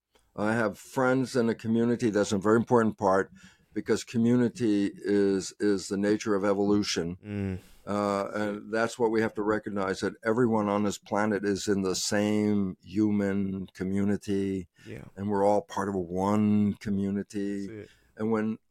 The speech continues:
Speaker 1: all the barriers that separate us are gone,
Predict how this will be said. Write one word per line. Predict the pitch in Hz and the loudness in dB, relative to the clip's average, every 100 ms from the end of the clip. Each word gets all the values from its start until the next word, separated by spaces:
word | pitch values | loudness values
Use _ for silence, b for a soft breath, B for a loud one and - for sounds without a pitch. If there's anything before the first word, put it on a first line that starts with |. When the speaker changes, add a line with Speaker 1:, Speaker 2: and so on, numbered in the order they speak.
| - | 0
Speaker 1:
all | 113 123 | 4 4
the | 120 | 4
barriers | 101 117 117 117 113 110 101 | 0 2 6 6 4 2 2
that | 101 90 | -2 -4
separate | - 113 - 110 104 | -2 -2 2 2 4
us | 104 - | 2 -2
are | 95 | -6
gone, | 90 101 98 98 98 95 | -4 -2 2 2 2 0